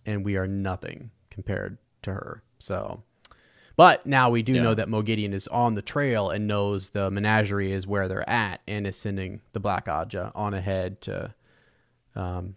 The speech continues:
Speaker 1: to track him down. So,
Speaker 2: Yeah.
Speaker 1: yeah.
Speaker 2: Okay.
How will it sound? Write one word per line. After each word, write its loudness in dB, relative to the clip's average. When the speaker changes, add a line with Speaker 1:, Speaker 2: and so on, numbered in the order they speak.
Speaker 1:
to -8
track -2
him -8
down. -6
So, -14
Speaker 2:
Yeah. -4
Speaker 1:
yeah. 0
Speaker 2:
Okay. 10